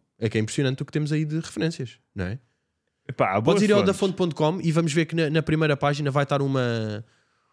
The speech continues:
Speaker 1: uma fonte mais pausada para, para escolher.
Speaker 2: Olha, logo ali, logo ali é de Campo Santo.
Speaker 1: Qualquer uma delas. Hã? O Campo Santo, não, mas o Sweet View Stone,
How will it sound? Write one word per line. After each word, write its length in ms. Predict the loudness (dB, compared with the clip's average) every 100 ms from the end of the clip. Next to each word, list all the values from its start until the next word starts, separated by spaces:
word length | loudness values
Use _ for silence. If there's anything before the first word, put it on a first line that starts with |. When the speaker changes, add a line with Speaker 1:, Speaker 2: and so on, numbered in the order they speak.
| _ _
Speaker 1:
uma 400 | -4 0 0 0
fonte 300 | 0 -2 -2
mais 160 | -2 -2
pausada 480 | 0 -2 -2 -6 -10 _ _
para, 260 | -6 -4 -4
para 140 | -6
escolher. 340 | -8 -8 -10 -12 _ _ _ _ _ _ _ _ _ _ _ _ _ _ _ _ _ _ _ _ _ _ _ _ _ _ -12
Speaker 2:
Olha, 260 | -10 -12 -20 _ _ _
logo 220 | -2 0 0
ali, 180 | -2 -4
logo 240 | -4 -2
ali 140 | -2
é 100 | -4
de 100 | -4
Campo 280 | -6 -6 -8
Santo. 220 | -12 -6
Speaker 1:
Qualquer 260 | -2 0 0
uma 160 | 0 0
delas. 280 | 0 -4 -12 -20 -12 -2
Hã? 260 | 0 0 -6 -20 _ _ _ _ -8
O 100 | -2 0
Campo 200 | 0 0
Santo, 160 | -2
não, 140 | 0 0
mas 160 | 2
o 20 | 0
Sweet 460 | 0 0 -2 -6
View 340 | -8 -4 0 0
Stone, 320 | 2 -2 -2